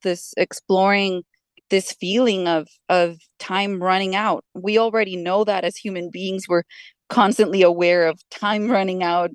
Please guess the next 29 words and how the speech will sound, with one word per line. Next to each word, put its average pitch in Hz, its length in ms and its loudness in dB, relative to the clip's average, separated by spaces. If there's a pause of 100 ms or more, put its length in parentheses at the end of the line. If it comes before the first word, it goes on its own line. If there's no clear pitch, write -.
(160)
You 190 120 -6
know, 180 160 -4
that's 180 220 0
always 185 380 0
present 175 440 -4
in 160 100 -4
our 151 160 -4
lives 190 400 -2
and 170 120 -8
different - 360 -8
things, 220 360 -2
but 170 140 2
it's - 180 -8
especially 190 680 -2
present, 175 360 -6
I 170 180 -2
think, 170 260 -6
in, 165 180 -2 (680)
in 190 140 2
the 190 120 6
world 190 260 6
today 190 480 4
because 180 720 0
of 175 220 -2
our, 170 400 2 (240)
of 170 200 -4
our 165 200 0 (200)
climate 262 380 0
crisis. - 600 -12